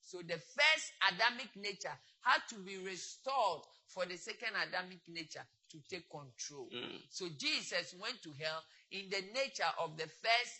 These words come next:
Speaker 1: Adam and conquered Satan and took from Satan what he took from the first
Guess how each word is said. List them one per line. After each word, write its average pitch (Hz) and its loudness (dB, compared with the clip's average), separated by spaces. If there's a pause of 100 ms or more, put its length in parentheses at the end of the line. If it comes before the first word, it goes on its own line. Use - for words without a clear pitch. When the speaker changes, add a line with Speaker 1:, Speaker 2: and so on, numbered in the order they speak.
(120)
Speaker 1:
Adam 156 -2 (640)
and 202 6 (180)
conquered 302 0
Satan 208 -4 (300)
and 240 4 (140)
took 339 -2
from 233 4
Satan - 2 (680)
what 311 8
he 240 -4 (100)
took 269 -6
from 196 0
the 185 2
first 214 2